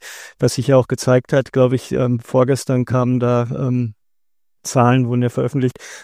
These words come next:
dass, glaub ich, die Linke bei den bis zu einundzwanzigjährigen, vielleicht war's auch fünfundzwanzig, weiß nicht, aber zumindest bei den Jungen, bei den Erstwählern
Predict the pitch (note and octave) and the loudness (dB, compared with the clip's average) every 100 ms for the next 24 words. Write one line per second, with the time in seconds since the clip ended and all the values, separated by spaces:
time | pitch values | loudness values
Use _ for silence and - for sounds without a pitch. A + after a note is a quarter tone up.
0 | - A#2 - A#2 - B2+ A2+ C3 C#3+ C#3 | -10 -8 -2 -2 0 2 4 4 4 0
1 | B2 B2 A#2 B2 - C#3 A#2 C3 B2+ B2 | 0 -2 -2 -4 -4 -4 -2 -2 -2 -2
2 | C3+ C#3+ B2+ C3+ C3 B2+ B2+ - A#2+ A#2 | -2 -4 -2 0 2 0 -2 -4 -6 -4
3 | A#2 B2+ B2 _ - C#3 - - B2+ A#2+ | -4 -4 -10 _ -6 -4 -4 -4 -4 -2
4 | A#2+ A#2+ C#3 A#2+ A#2+ B2 - C3 B2+ B2 | 0 0 0 -2 -4 -6 -4 0 0 0
5 | A#2+ A#2 A#2 A#2 C3+ D3 B2 A#2+ A#2 B2 | -2 0 0 2 2 2 0 0 0 -2
6 | - B2+ A#2+ B2+ | -2 0 2 2